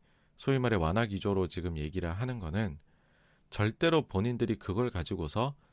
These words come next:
자산 가격이나 이런 것을 끌어올리려는 목적이 강하다라기보다는 본인들의 지금 하드 데이터가 굉장히 나빠져 가고 있기 때문에 그거를 경착륙을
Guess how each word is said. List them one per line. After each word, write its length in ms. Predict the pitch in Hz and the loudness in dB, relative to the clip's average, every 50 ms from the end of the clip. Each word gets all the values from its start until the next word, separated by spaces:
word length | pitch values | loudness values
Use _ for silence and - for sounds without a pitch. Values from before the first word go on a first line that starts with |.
| _ _ - | _ _ -6
자산 320 | - 104 98 123 123 120 | -4 -2 -2 -2 -2 -2
가격이나 500 | 110 90 80 90 90 87 87 85 80 - - | -2 -2 -2 -2 -4 -4 -4 -4 -6 -6 -6
이런 260 | 95 95 101 101 95 | -6 -4 -4 -4 -4
것을 420 | 85 82 78 80 98 117 135 151 151 _ - - - - - _ _ _ | -4 -6 -6 -4 -4 -4 -4 -4 -6 _ -20 -20 -20 -20 -20 _ _ _
끌어올리려는 1000 | - 165 175 180 170 160 - 127 143 160 160 156 160 156 151 143 127 120 123 117 | 0 4 4 4 4 4 2 0 0 2 2 2 2 2 4 2 2 2 0 -2
목적이 520 | 92 85 82 - - 98 98 101 107 107 | -2 -4 -6 -4 -4 -4 -2 -2 -2 -4
강하다라기보다는 1500 | - - - 85 85 101 104 - 92 90 87 87 85 85 82 85 - - 110 98 95 90 - 73 71 82 107 107 85 69 - _ _ - - _ - - - - - - _ _ _ | -4 -4 -2 0 0 0 2 2 0 0 0 0 -2 -2 -4 -4 -2 -2 -2 0 0 -2 -2 0 0 2 2 2 0 -4 -10 _ _ -20 -20 _ -20 -20 -20 -20 -20 -20 _ _ _
본인들의 540 | - 117 127 156 180 180 165 175 151 139 117 | 2 4 6 6 4 4 4 4 4 4 4
지금 460 | - - 101 92 104 101 98 90 - - - | 4 0 0 2 2 2 0 -2 -6 -12 -16
하드 300 | - - - 165 170 170 | -6 -2 0 0 2 2
데이터가 380 | 147 123 110 - 117 101 95 - | 2 0 0 0 -2 -4 -4 -4
굉장히 360 | - - 131 135 143 156 131 | -4 -4 -2 -2 0 0 0
나빠져 440 | 90 80 98 - - 139 139 131 120 | 0 0 -2 0 0 0 0 2 0
가고 280 | 85 87 90 92 107 92 | 0 0 -2 0 -2 -4
있기 160 | 82 - 98 | -2 -4 -6
때문에 560 | - - 76 71 71 76 92 101 101 85 76 - _ - - - - - - _ _ _ | -6 -6 -6 -6 -4 -2 0 0 0 0 -4 -8 _ -20 -20 -20 -20 -20 -20 _ _ _
그거를 440 | - - 110 113 147 143 139 135 127 - | -4 -2 2 2 4 4 2 0 0 -2
경착륙을 920 | - - 98 98 98 - 170 185 190 180 165 139 127 110 101 92 82 76 | -4 -2 -2 0 0 0 0 0 0 0 0 0 2 2 4 2 2 -2